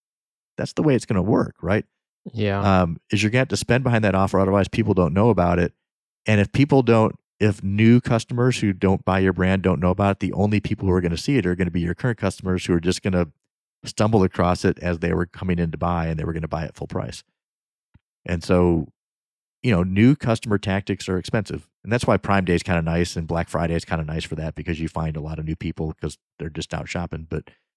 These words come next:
Speaker 1: you know, it's usually ads plus discount. And the reality, and we've, and, and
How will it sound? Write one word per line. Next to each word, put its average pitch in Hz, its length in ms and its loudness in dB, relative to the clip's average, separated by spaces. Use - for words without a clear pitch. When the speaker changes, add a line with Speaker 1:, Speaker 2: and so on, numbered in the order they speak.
Speaker 1:
you 101 80 4
know, 87 60 4
it's 87 140 0
usually 123 340 4
ads 104 240 2
plus 107 180 0
discount. 101 360 0
And 101 140 0
the 101 60 4
reality, 104 520 4
and 95 100 2
we've, 110 200 -2
and, 101 260 -4
and 104 320 -4